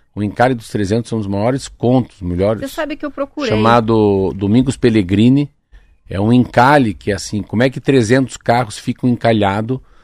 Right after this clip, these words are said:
Speaker 1: num pedaço de estrada entre um, Umarama e Cianorte? É um conto, não é uma verdade.
Speaker 2: Então, você sabe que eu procurei, tem de tudo, tem até montagem de peça teatral
Speaker 1: É, eu fui.
Speaker 2: embaixo desse
Speaker 1: Essa eu fui.
Speaker 2: conto, mas o texto mesmo não tá disponível em
Speaker 1: Hum.
Speaker 2: nenhum, nenhuma publicação.
Speaker 1: É
Speaker 2: Então,
Speaker 1: mesmo?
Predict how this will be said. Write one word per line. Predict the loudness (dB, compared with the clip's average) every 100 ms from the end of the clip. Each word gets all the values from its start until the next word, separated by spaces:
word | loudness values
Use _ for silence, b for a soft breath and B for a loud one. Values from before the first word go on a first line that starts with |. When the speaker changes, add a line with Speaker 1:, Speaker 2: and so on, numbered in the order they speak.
| _ _
Speaker 1:
num | -4 0
pedaço | 2 4 2 2
de | -6
estrada | -6 -4 0 0 0 -4 -6 _ _ _ _
entre | -2 -2 0
um, | 2 2 2
Umarama | 2 2 2 2 2 2 0
e |
Cianorte? | -2 0 4 4 4 0 -20 _ _
É | 2
um | 2
conto, | 6 6 4 0 -4
não | -2
é |
uma | 0 0
verdade. | 0 2 0 0 -4
Speaker 2:
Então, | -4 -4
você | -2
sabe | -4 -4
que | -6
eu |
procurei, | -6 -6 -4 -2 -2
tem | -2 -8
de | -8
tudo, | -10 -8 -6 -6
tem | -4 -4
até | -2 0
montagem | 0 0 -2 -2
de | -8
peça | -6 -6 -6
teatral | -8 -2 2 2
Speaker 1:
É, |
eu | 4
fui. | 4
Speaker 2:
embaixo | 4 -2
desse | -8 -8
Speaker 1:
Essa | -2
eu | 2
fui. | 2 0
Speaker 2:
conto, | -2
mas | 0 0 0
o |
texto | -2 2 2 0
mesmo | -4 -2 -4 -6
não | -4 -4
tá | -4 -6
disponível | -8 -8 -6 -6 -6 -2
em | 0
Speaker 1:
Hum. |
Speaker 2:
nenhum, | 0 0 -2 -4 -6
nenhuma | -4 -2 -4
publicação. | -6 -8 -6 -4 -6 -4 -4 -2
Speaker 1:
É |
Speaker 2:
Então, | 2 2
Speaker 1:
mesmo? | 0